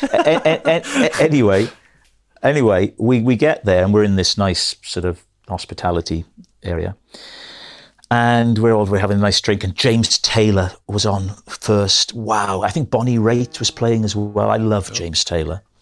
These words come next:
Speaker 2: That's him
Speaker 1: Yeah.
Speaker 2: now saying, "Are you mentioning me? Is there
Speaker 1: That's
Speaker 2: money in
Speaker 1: my,
Speaker 2: this?"
Speaker 1: I've put it on aeroplane, but that's the wee alarm I told you about. Twelve o'clock on the dot.
Speaker 2: <laughs>
Speaker 1: Two podcasts now, the wee alarm's come on. I have to just turn my phone off.
Speaker 2: Can I, shall I just go and have a quick tinkle then?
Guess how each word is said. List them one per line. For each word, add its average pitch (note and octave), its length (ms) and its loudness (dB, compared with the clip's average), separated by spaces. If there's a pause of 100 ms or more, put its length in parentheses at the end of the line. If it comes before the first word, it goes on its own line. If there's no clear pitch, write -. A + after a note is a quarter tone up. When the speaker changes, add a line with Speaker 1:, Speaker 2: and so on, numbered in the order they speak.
(580)
Speaker 2:
That's - 240 0
him F#2+ 80 2
Speaker 1:
Yeah. F#2+ 80 0
Speaker 2:
now F#2+ 220 0
saying, F#2+ 320 -2
"Are F#2+ 40 0
you G2 120 2
mentioning G#2+ 400 0
me? A2+ 160 0
Is G#2 100 -4
there G2+ 100 -4
Speaker 1:
That's - 160 0
Speaker 2:
money G#3+ 120 -2
in G#3 60 -2
Speaker 1:
my, E3 180 0
Speaker 2:
this?" - 100 -10
Speaker 1:
I've - 240 -10
put F3+ 140 -4
it F3 60 -4
on D3 420 -6
aeroplane, C3+ 500 -4
but B2+ 100 -8
that's B2+ 200 -10
the C#3 80 -4
wee C#3+ 160 0
alarm G#2+ 340 0
I G#2 60 -6
told A2 260 -6
you A2 60 -6
about. C3+ 260 -2
Twelve C3+ 240 -4
o'clock B2+ 320 -6
on B2 80 -6
the A#2 80 -4
dot. - 220 0 (180)
Speaker 2:
<laughs> - 0 - (1900)
Speaker 1:
Two A3 160 4
podcasts F3 580 0
now, C3+ 140 0
the A#2+ 100 0
wee C3 180 0
alarm's A#2+ 380 0
come A#2+ 220 -4
on. C3+ 180 0
I D#3+ 40 -2
have D3 140 -4
to C3+ 60 -18
just A2+ 160 -12
turn A#2 180 -2
my G2+ 60 -6
phone G#2+ 320 -6
off. B2 120 -4
Speaker 2:
Can C3 100 2
I, D#3 320 0
shall C#3+ 220 2
I C#3+ 100 2
just C#3 220 -2
go C#3 80 2
and C3+ 80 2
have B2 100 0
a A#2 60 2
quick - 340 -4
tinkle F2 380 -4
then? F2 260 -2